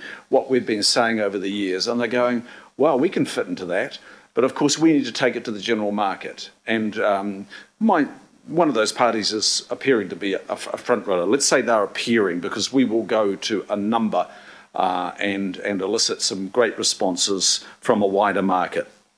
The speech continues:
It really does present an opportunity for quite a decisive step change in the, uh, downtown west area. Uh, I've always identified that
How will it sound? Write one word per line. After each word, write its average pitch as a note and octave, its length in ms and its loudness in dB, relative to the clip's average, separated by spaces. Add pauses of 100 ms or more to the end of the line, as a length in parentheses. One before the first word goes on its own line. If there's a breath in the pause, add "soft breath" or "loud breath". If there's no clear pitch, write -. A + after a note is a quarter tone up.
(440)
It C3 100 4
really D#3 360 6
does C#3+ 420 2
present C3 380 2
an B2 80 2
opportunity C3 480 2
for A#2+ 260 2 (300 loud breath)
quite D3 180 4
a C3+ 80 -2
decisive B2+ 680 2
step - 300 2
change A3+ 480 0 (560 loud breath)
in C3 220 6
the, A#2+ 440 2 (240)
uh, A#2+ 280 2
downtown B2 760 0
west C3+ 300 2
area. E3 320 2 (540 loud breath)
Uh, A2+ 240 2
I've A#2+ 180 4
always C3+ 320 4
identified A2+ 540 2
that A2 160 2